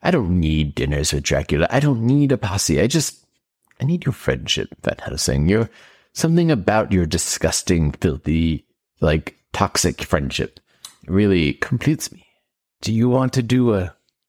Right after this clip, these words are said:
Speaker 2: eighties style jump in the air high five? <laughs>
Speaker 1: Yes.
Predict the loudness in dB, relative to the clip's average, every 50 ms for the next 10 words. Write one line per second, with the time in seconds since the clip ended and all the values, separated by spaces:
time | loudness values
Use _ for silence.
0 | _ _ -2 -2 0 2 0 0 -2 -2 -4 -2 0 2 2 2 2 0 0 0
1 | 0 0 0 0 0 0 0 0 2 2 2 2 2 2 0 0 0 0 0 0
2 | 0 0 -2 -4 -4 -6 -6 -12 -14 -14 -14 -14 -20 _ _ _ _ _ _ _
3 | _ _ _ _ _ _ _ _ _ _ -6 -6 -6 -6 -6 -12 -14 -14